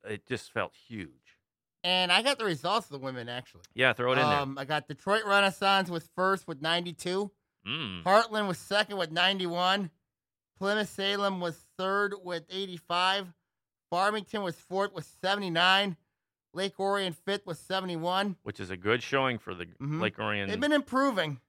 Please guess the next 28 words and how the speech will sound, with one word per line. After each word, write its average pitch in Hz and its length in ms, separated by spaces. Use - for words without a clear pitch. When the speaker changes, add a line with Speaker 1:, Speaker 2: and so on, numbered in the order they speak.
Speaker 1:
They're 98 140
building, 95 460
yeah. 95 180
Speaker 2:
Plymouth 262 360
was 233 180
sixth - 420
with 196 120
fifty-two. 208 640
Pinckney 226 360
was 202 160
seventh 196 240
with 170 100
thirty-eight. 180 540
Speaker 1:
Ooh, 143 80
really? 104 380
Speaker 2:
Troy 226 280
was 180 280
eighth 196 240
with 185 240
thirty 190 240
points. 208 420
Ann 190 160
Arbor 202 160
Skyline 196 680
was 151 160
ninth 175 360
with, 170 240
um, 156 260